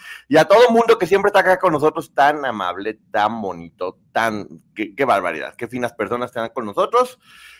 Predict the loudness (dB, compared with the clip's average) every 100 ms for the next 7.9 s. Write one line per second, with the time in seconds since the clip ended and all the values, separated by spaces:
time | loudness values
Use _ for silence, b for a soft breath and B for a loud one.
0 | b -6 -2 2 4 2 0 0 2 2
1 | 2 2 2 2 0 0 -2 -2 0 2
2 | 0 -2 0 2 4 0 0 0 0 -4
3 | -10 -4 -2 -2 -4 -6 -4 -6 -4 -4
4 | -4 -4 -6 -6 -4 -2 0 -2 -6 -6
5 | -6 -4 0 0 0 0 0 0 -2 0
6 | 0 0 0 -4 -4 -2 -2 -4 -6 -6
7 | -4 -4 -4 -6 -4 -2 0 -2